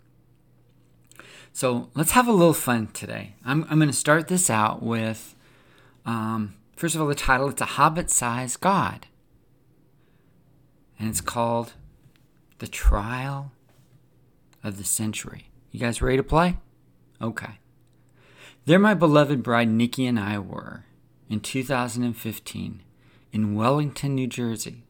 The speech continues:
Er, New Jersey. New Zealand. That's quite a change. At the actual sites of the Lord of the Ring movies.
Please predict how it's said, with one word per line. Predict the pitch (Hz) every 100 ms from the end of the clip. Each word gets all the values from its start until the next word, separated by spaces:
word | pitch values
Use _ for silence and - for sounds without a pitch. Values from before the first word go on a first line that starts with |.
| _
Er, | - 117
New | 85 107
Jersey. | 101 101 92 - - - - -
New | 151
Zealand. | 120 139 147 104 - - - -
That's | 110 143 190 -
quite | 139 107
a |
change. | - 98 - - _ - - - - _ _ _ _ -
At | 139
the | - - -
actual | 131 160 156 160 156
sites | - - 165 135 123 - - - - _ _ _
of | 135
the | 120
Lord | 110 123 123
of |
the | 123
Ring | 120 131
movies. | 120 101 - - -